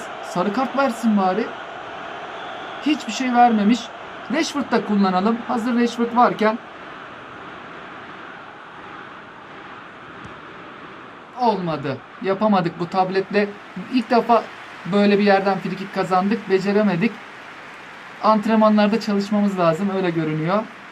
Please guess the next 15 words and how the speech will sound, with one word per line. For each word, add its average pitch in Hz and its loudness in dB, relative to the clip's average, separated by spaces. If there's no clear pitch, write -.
Rashford'la 202 -2
da 196 2
bu 202 2
gol 202 4
atsak 190 0
güzel 196 0
olacaktı. 180 2
Rakibe 214 0
orada 277 2
kart - -2
bile 233 2
göstermedi. 226 2
O 254 0
kötü 208 -2
oldu. 175 2